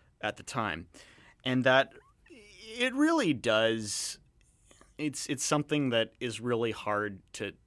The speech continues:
'cause just of the degree it, it just, it can just wreck people's lives. And looking at this, especially the ending of this movie, is quite hopeful, I would say.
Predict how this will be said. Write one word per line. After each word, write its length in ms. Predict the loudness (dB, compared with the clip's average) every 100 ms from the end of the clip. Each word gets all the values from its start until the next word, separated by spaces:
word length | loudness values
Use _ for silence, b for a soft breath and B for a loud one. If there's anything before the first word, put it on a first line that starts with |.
| -12
'cause 160 | -10
just 240 | -6 -6 -8 _ _ _
of 200 | -12 -6
the 80 | -6
degree 800 | -6 -8 -8 -4 -2 -2 -4 -6
it, 220 | -8 -8 -10
it 160 | -14
just, 320 | -10 -12 -12 -12
it 80 | -10
can 160 | -8
just 160 | -10 -12
wreck 440 | -12 -8 -6 -6 -8
people's 400 | -14 -10 -10 -6
lives. 500 | -4 -2 -4 -8 -14 b b b b b b b -2
And 480 | 2 2 2 0 -6 _ _ _ _ -20 -20 -10
looking 640 | -8 -4 -2 0 0 2
at 260 | 0 -2 0
this, 320 | 0 0 -4
especially 400 | -4 -2 0 -2
the 180 | -2 0
ending 360 | 2 2 2
of 160 | 0 0
this 500 | 0 0 -2 -6 -8 -6
movie, 640 | -2 0 0 -2 -8 -10 _ b b b -4
is 180 | -4 -4
quite 380 | -6 -4 -4
hopeful, 640 | -4 -4 -4 -4 -12 -16 -16 _ -16 -10
I 100 | -10
would 180 | -8 -10
say. 340 | -10 -12 -14